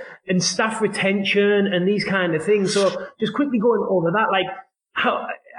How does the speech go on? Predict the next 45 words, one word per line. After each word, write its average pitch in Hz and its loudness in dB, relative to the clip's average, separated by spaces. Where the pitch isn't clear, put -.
how - 2
often 285 2
are 285 2
you 233 4
doing 220 2
staff - -2
training? 214 2
How 220 0
would 214 0
you 214 4
approach 208 2
this 202 0
with 202 0
your 202 2
staff? 190 -4
Is 190 0
it 190 2
a 175 4
weekly 202 0
thing? 208 2
Is 185 -2
it 190 0
a 175 0
constant 202 0
on 190 2
the 180 2
floor, 190 2
just 170 0
got - 0
your 180 4
eyes 185 2
out 180 2
saying, 180 0
"You've 165 2
missed 180 2
this, 180 2
you've 175 0
missed, 196 -2
missed 185 0
that"? 185 0
Or 175 4
is 170 2
it 180 0
like 175 0
a, 170 4